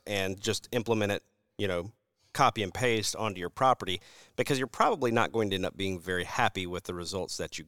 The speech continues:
get. Uh, but please do learn, you know, some of the, uh, principles behind w-,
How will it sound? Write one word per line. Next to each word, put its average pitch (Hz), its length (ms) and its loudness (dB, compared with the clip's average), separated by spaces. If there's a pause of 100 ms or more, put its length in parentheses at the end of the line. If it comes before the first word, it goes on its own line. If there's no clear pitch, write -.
get. - 320 -4 (400)
Uh, 85 260 0
but - 220 2
please 202 260 4
do 123 300 2 (140)
learn, 151 420 4 (100)
you 113 140 0
know, 101 80 2
some 127 220 2
of 107 160 -2
the, 104 320 -2 (280)
uh, 87 120 0
principles 120 500 2
behind 98 460 0
w-, 85 120 -14